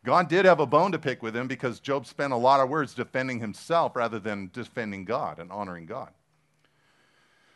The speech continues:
So he doesn't mean that suffering produces sinlessness. Does he mean that suffering evidences sinlessness? Like, if I'm suffering, it's a clue that I'm doing the right thing,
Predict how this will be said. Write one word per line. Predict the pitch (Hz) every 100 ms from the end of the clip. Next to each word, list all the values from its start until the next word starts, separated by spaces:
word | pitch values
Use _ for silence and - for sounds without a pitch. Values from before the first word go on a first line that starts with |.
| _ _ _ _
So | - 175 151
he | 147 175
doesn't | 190 185 156 143
mean | 131 135 131
that | 120
suffering | - 151 127 - 117
produces | 107 107 87 123 127 104 90
sinlessness. | - 113 117 92 - 85 92 - - _ _ _ _
Does | 175 180
he |
mean | 190 202 254
that | 220
suffering | 180 - 190 - 185 165 143 135 131 _ _ _ _ _ _ _
evidences | 190 226 214 139 139 120 - 107 80 78 - _
sinlessness? | - - 113 104 85 - 90 73 - -
Like, | 123 117 117 _ _ -
if | 196 262
I'm | 226 202 180
suffering, | - 196 196 - 120 127 139
it's | 190 214 190
a |
clue | 175 - 190 190 135 113
that | 127
I'm | 147 165 135
doing | 113 165 170 160
the | 131 120
right | 117 131 139 117
thing, | - 131 127 87